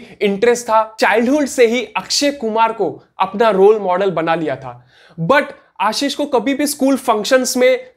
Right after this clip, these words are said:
स्कूल शोज में पार्टिसिपेट करने को चांस नहीं मिलता था because of his fat body, because being overweight। मोटापे की वजह से आशीष को अपॉर्चुनिटी नहीं मिलती थी अपने स्कूल शोज में, स्कूल फंक्शंस में पार्टिसिपेट करने के लिए। But कहा जाता है ना, where there is a will,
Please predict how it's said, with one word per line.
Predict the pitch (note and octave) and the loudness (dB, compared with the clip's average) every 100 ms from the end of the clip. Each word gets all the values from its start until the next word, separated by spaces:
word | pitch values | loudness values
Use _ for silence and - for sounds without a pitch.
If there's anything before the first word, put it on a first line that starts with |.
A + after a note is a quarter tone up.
| _ | _
स्कूल | - - B3+ C4+ A#3 - | -12 -2 0 0 -2 -8
शोज | - B3+ B3+ C4 | -2 2 2 2
में | A#3 B3+ B3+ | 0 -2 0
पार्टिसिपेट | G3 G3+ C4 C#4 C4 | -2 0 -2 -2 -2
करने | B3+ A3+ | -2 -2
को | B3+ | 0
चांस | B3 B3 A3 B3 B3+ | -2 0 0 0 -2
नहीं | B3+ | -2
मिलता | A3+ G#3+ A3 | 0 0 2
था | A3+ F#3+ | 2 -2
because | G3 G#3+ | -4 -2
of | A3 A3 | -2 -2
his | A3+ - | -6 -6
fat | - G#3 G#3+ G3 | 0 0 0 -2
body, | G3 G#3 | -2 -2
because | F#3+ G3 G#3 | -2 -2 -2
being | E3+ G#3+ A3 - | -2 -4 -4 2
overweight। | G3+ G#3+ G#3 G3 G3 - F#3+ | 4 4 2 -2 -4 -8 -4
मोटापे | G3 G#3+ G#3+ C#4+ C#4 B3+ | 2 2 4 2 0 -2
की | B3+ | -2
वजह | G3 G3 A3+ | -2 0 0
से | G#3 D3 - _ - | -2 -6 -10 _ -4
आशीष | F#3+ F#3+ A#3 | -2 -2 -4
को | - A#3 | 0 0
अपॉर्चुनिटी | - G#3+ G#3+ G#3+ G#3 G#3 G3 | 0 0 0 0 -2 -2 0
नहीं | F#3+ | 0
मिलती | G3 G3 G3+ | -2 -4 -4
थी | |
अपने | G3 G3 | -4 -4
स्कूल | G3 - A#3 A#3+ | -6 -2 0 0
शोज | - A3 A#3 B3 | 0 2 4 4
में, | B3 B3 A#3+ - | 2 -2 -4 -14
स्कूल | - - A3+ | -12 -4 -4
फंक्शंस | G3 G3+ G3 A#3 A3 | -2 -4 -2 -2 -2
में | A3+ G#3+ | -2 -2
पार्टिसिपेट | F#3 E3 G3+ G3 G3 F#3+ | 0 0 -2 -4 -6 -4
करने | E3+ D#3+ | -2 -4
के | D3+ | -4
लिए। | C3+ B2 - _ - - G3 | -6 -8 -10 _ -20 -6 0
But | A#3+ | 2
कहा | A#3+ A3 | 2 2
जाता | A#3 A3+ A#3+ | 2 0 0
है | |
ना, | A#3 | 0
where | G3 A3 | 0 -2
there | G3 G#3 | 0 -2
is | G#3+ G#3+ | -2 -2
a | |
will, | F3+ A#3 | -2 -2